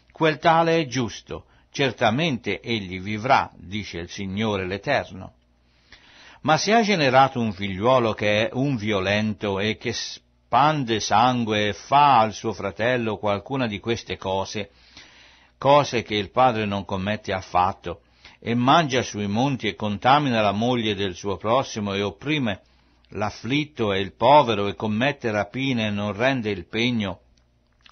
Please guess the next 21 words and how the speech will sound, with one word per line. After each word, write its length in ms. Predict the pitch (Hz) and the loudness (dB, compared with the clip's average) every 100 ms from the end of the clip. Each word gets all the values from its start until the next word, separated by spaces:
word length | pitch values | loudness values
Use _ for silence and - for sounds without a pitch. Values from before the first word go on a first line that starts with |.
| - | -6
alza 420 | 123 131 135 - | 2 2 2 -6
gli 120 | 110 | -4
occhi 340 | 120 135 - 117 | 0 0 -2 -8
verso 440 | 104 107 98 110 | -4 -4 -6 -8
gli 140 | 101 123 | -4 -4
idoli 360 | 127 107 95 | -4 -4 -4
e 60 | 95 | -8
fa 220 | - 139 | 2 2
delle 260 | 120 113 107 | 2 -2 -4
abominazioni, 1000 | 101 98 101 98 101 - 127 143 120 101 _ _ - - _ | -4 -4 -4 -6 -8 -4 -2 0 -2 -6 _ _ -20 -20 _
presta 440 | 120 156 143 - | 0 0 0 -2
interesse 800 | 110 107 98 98 107 131 - 113 | -2 -2 -4 -4 -2 -2 -2 -6
e 80 | 92 | -4
dà 240 | 117 117 | 2 4
ad 120 | 113 | 2
usura, 560 | 101 95 95 92 95 107 _ _ - _ | 0 -8 -8 -8 -6 -8 _ _ -20 _
questo 340 | 180 185 - | -2 0 -4
figlio 640 | 120 147 151 113 98 90 - | -4 -4 -4 -4 -4 -4 -6
vivrà 440 | 131 143 110 95 | -4 -2 2 0
egli? 440 | 85 82 87 160 175 _ _ _ _ _ _ | 0 -6 -2 -2 -2 _ _ _ _ _ _
No, 480 | 143 208 185 - | 0 4 4 2